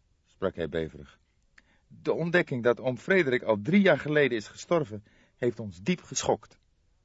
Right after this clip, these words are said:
Wij hadden er min of meer op gerekend dat hij ons iets van zijn geweldige vermogen zou nalaten.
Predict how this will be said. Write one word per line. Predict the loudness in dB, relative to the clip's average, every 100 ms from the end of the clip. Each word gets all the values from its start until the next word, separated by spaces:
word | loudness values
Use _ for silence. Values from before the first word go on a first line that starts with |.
| _ _ _ _ _ 2
Wij | 4
hadden | 6 4
er | 0
min | 2 2
of | 2
meer | 0 0
op |
gerekend | -2 0 2 2 0 0
dat | 0
hij | 2 0
ons | 0 -6
iets | -12 -8
van | -6
zijn | -6
geweldige | -6 2 2 2 -4
vermogen | -6 0 0 0
zou | -6 -2
nalaten. | 0 0 2 0 -4